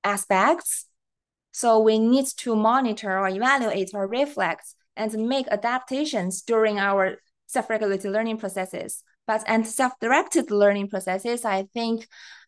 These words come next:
this process emphasized more on the autonomy provided to the students, but didn't emphasize more on the metacognitive regulation or adaptations of students.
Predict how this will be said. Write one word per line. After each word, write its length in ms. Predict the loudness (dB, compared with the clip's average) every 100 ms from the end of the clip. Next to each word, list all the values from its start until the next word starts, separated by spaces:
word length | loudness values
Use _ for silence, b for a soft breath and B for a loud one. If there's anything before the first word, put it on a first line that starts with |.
| _
this 360 | 4 6 8 6
process 600 | 4 4 4 4 4 2
emphasized 560 | -2 -2 -2 -2 -2 0
more 480 | 2 4 2 -2 -2
on 240 | -2 0
the 140 | -2 -2 -4
autonomy 680 | -4 -4 -2 0 -2 -4
provided 600 | -4 -4 0 0 0 -4 -6
to 100 | -6
the 80 |
students, 580 | -4 -4 -6 -4 -4 -4 _ _ _ _ _ 2
but 180 | 4
didn't 320 | 4 6 6 4
emphasize 540 | 2 2 0 0 0
more 340 | 0 2 4
on 140 | 2 0
the 80 | 0
metacognitive 540 | -2 -2 -4 -4 0
regulation 600 | 2 4 4 2 0 0
or 80 | -2
adaptations 800 | -2 -4 -4 -2 -2 -4 -4 -6
of 120 | -8
students. 560 | -8 -8 -8 -4 -4